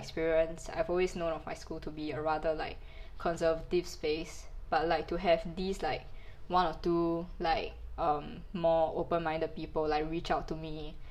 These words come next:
it, like, gave me more, like, hope, as in, in terms of, like, okay, there are still people in this school who can bring about change, although I've graduated already. So, like,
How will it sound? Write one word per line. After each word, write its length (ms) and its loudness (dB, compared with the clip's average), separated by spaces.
it, 100 2
like, 220 2
gave 240 6
me 180 0
more, 320 4
like, 200 -2
hope, 260 4
as 200 -2
in, 180 -6
in 140 -2
terms 240 0
of, 200 2
like, 240 0
okay, 340 4
there 380 4
are 180 2
still 260 6
people 680 4
in 160 0
this 140 8
school 480 2
who 340 2
can 280 4
bring 160 6
about 220 4
change, 320 -2
although 280 4
I've 140 -4
graduated 580 -2
already. 560 -4
So, 240 2
like, 420 2